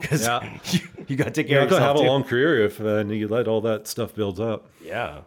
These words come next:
Speaker 1: How was it in the beginning when you first started?
Speaker 2: Oh, um, I mean, like, <laughs> it was all those bad coping mechanisms, man. It was like, uh, you go out, you have a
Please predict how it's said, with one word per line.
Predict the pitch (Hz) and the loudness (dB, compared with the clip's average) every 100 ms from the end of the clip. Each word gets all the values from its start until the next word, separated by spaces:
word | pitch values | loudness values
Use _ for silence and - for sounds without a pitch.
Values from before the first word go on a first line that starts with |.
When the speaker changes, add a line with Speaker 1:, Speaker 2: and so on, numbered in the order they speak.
| _ _ _ - | _ _ _ -10
Speaker 1:
How | 127 | -4
was | 165 196 190 | 2 2 4
it | 180 | 0
in | 180 | 0
the | 147 | 0
beginning | 139 95 120 202 151 | -2 -2 -2 0 -2
when | 90 | -6
you | 85 | -8
first | - 98 131 | -8 -4 -4
started? | - - 185 - - _ _ _ - | -6 -8 -8 -10 -16 _ _ _ -16
Speaker 2:
Oh, | 95 90 87 85 - _ _ _ | -10 -8 -8 -10 -14 _ _ _
um, | 101 87 85 78 80 _ _ _ _ - - _ _ _ _ | -16 -14 -14 -14 -18 _ _ _ _ -20 -20 _ _ _ _
I | 98 | -6
mean, | 95 95 | -6 -6
like, | 87 87 - - - _ _ _ _ - - | -8 -12 -16 -20 -20 _ _ _ _ -18 -14
<laughs> | 107 - _ - - _ _ _ _ _ _ _ _ _ _ _ _ _ _ _ _ _ - | -14 -14 _ -20 -20 _ _ _ _ _ _ _ _ _ _ _ _ _ _ _ _ _ -4
it | 123 | 4
was | 139 139 | 4 6
all | 143 | 6
those | 151 - | 4 4
bad | 135 139 | 2 0
coping | 135 143 151 | 0 0 0
mechanisms, | 92 95 85 87 82 - | -2 -4 -10 -12 -14 -6
man. | 113 | -2
It | 175 | 2
was | 139 120 107 | 4 2 2
like, | 120 113 113 | 2 2 0
uh, | 127 123 | 2 2
you | 127 120 | 2 0
go | 117 117 156 | 2 4 4
out, | 202 117 | 2 -4
you | 113 | -8
have | 117 113 | -8 -10
a | 87 | -14